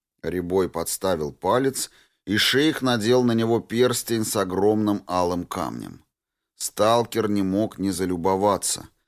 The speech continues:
В лучах яркого солнца драгоценность выглядела просто ослепительно.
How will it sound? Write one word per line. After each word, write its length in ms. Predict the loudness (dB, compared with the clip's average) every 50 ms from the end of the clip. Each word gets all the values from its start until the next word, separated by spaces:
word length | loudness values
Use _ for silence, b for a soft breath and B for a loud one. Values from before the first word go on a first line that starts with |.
| _ _ _ _
В 100 | -8 -4
лучах 500 | -2 -2 -2 -2 0 2 2 2 2 0
яркого 480 | 0 0 2 2 0 -2 -4 -4 -4 -2
солнца 520 | -4 0 0 2 2 2 2 2 0 0
драгоценность 880 | 2 2 0 2 2 0 0 0 0 2 2 2 2 0 0 -2 -4
выглядела 580 | -2 -2 0 0 2 0 0 2 2 2 2 0
просто 560 | -2 -2 -4 -4 -2 -2 -4 -4 -4 -4 -6
ослепительно. 1040 | -4 -4 -6 -4 -4 -4 -4 -6 -6 -6 -8 -10 -8 -8 -8 -8 -8 -10 -12 -14 -16